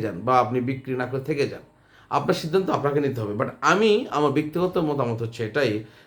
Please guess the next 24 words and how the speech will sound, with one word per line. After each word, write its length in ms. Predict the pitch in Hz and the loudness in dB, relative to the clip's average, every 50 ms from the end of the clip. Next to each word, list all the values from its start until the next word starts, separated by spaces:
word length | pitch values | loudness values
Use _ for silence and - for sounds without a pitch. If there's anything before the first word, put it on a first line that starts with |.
| _ | _
যে 160 | - 123 139 | 2 4 6
বাজারে 640 | 131 117 131 131 131 143 151 156 170 175 - - - - _ _ | 6 6 6 4 6 6 4 4 4 2 0 -2 -6 -12 _ _
আপনি 240 | - 123 120 131 139 | -14 -10 -6 -4 -4
বের 360 | 127 110 127 143 170 175 170 | 0 2 4 4 6 6 6
হয়ে 180 | 170 185 180 160 | 4 4 4 2
যাওয়া 240 | 131 139 135 160 165 | 2 2 4 4 2
কিন্তু 220 | - 180 165 175 | 2 0 -4 -4
সমস্যার 400 | - - - 156 156 151 - 156 - - | -6 -6 -6 -6 -6 -4 -6 -8 -8 -6
সমাধান 260 | 151 143 135 139 135 | -6 -4 -2 -2 -2
নয়। 260 | 131 123 104 92 80 - - _ _ _ _ _ _ _ _ _ _ _ | -2 -2 -4 -6 -10 -14 -20 _ _ _ _ _ _ _ _ _ _ _
আপনি 260 | - 131 135 135 147 143 | -2 -2 2 4 4 6
অর্ধেক 440 | 131 135 139 135 131 165 160 147 | 6 6 4 4 2 0 0 0
মানি 300 | 151 143 139 147 156 156 | 0 0 2 2 4 2
ফেলে 340 | - - - 139 143 160 165 | 2 2 2 4 4 6 4
দিয়ে 220 | - 151 151 - - | 4 4 0 2 2
চলে 200 | 156 147 135 127 | 2 2 2 2
যাবেন 220 | 135 127 131 127 117 | 2 0 -2 -2 -2
কেন? 180 | 123 120 107 98 92 101 | -4 -4 -6 -8 -8 -4
Why? 220 | 123 143 139 117 98 87 - - _ _ _ _ _ _ _ - | 0 2 2 2 0 -2 -8 -16 _ _ _ _ _ _ _ -18
একটু 200 | 127 127 151 151 | -8 -2 2 4
ওয়েট 220 | 165 180 175 - - | 4 4 4 2 0
করেন, 240 | 170 160 170 180 262 - - _ _ - 107 | 0 0 0 0 -2 -6 -10 _ _ -14 -2
ধৈর্য 300 | 110 135 143 139 135 160 | 2 4 4 4 4 4
ধরেন, 300 | 151 156 156 156 156 156 | 4 6 6 4 4 2